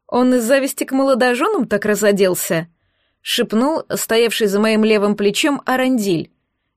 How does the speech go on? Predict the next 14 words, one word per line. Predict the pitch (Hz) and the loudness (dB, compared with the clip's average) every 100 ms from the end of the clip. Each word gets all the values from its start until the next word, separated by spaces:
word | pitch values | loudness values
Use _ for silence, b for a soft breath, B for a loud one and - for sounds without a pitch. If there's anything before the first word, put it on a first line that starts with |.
| - | -2
«Или | 427 294 | 2 2
желает, | 226 220 208 196 | 2 4 4 2
чтобы | - 196 190 | -2 -2 -2
все | 185 - 180 - | -2 -2 -2 -2
ослепли?» | 170 - 170 175 - 349 330 - _ _ _ _ _ _ _ _ _ _ | -6 -2 0 0 2 0 0 -4 _ _ _ _ _ _ _ _ _ _
«Когда | 170 147 147 208 202 | -6 -4 -2 0 0
домой?» | 196 208 240 185 92 - _ _ _ _ _ _ | 0 0 0 -2 -4 -10 _ _ _ _ _ _
Тихий | - 294 302 269 | -4 -2 0 -2
босок | 220 202 214 254 220 | 2 0 2 -2 0
Бьорна | 190 220 302 294 190 - | -2 0 0 0 -2 -4
раздался | - 196 185 226 226 214 | -2 -2 0 0 0 -4
с | |
противоположной | - 208 202 196 190 214 214 208 208 | -2 -2 0 -2 0 0 0 -2 -4
стороны. | - 226 226 233 160 - | -4 -2 -2 -2 -4 -8